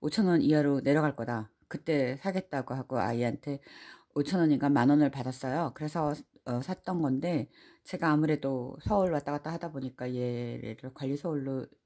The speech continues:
어, 거의 죽었고요. 어,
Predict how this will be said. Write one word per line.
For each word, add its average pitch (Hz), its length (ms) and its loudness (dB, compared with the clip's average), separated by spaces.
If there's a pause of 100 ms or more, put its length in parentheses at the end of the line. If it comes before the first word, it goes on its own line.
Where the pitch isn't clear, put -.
(140)
어, 120 200 -10 (840)
거의 147 340 4 (220)
죽었고요. 139 1120 0 (100)
어, 131 200 -8